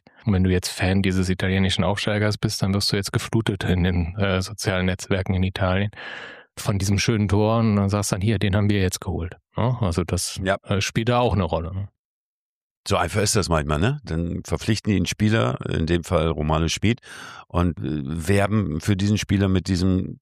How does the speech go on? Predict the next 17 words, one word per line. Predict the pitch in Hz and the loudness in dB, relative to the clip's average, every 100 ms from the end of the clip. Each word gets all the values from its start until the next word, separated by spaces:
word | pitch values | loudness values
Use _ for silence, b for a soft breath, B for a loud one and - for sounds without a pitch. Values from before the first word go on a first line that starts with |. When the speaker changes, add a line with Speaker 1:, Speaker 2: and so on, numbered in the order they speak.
| - | -2
Speaker 2:
tatsächlich | 92 85 95 90 85 | 0 2 2 2 2
auch | 80 | 2
sehr | 90 | 0
schönen | 85 90 80 | 2 2 0
Tor, | 87 95 | 2 2
das | 78 - | 2 0
er | 80 | 0
bei | 76 | 0
der | 76 | 0
W | 80 | 0
M | 73 | 0
erzielt | 80 - 85 95 | -2 -2 -2 0
hatte. | 90 110 B B B B B - | 0 0 B B B B B -4
Auch | 104 - | -4 0
wenn | 104 104 | 0 2
er | 101 | 0
ansonsten | 104 95 85 110 113 - 135 170 | 0 0 0 0 -2 -2 -2 -2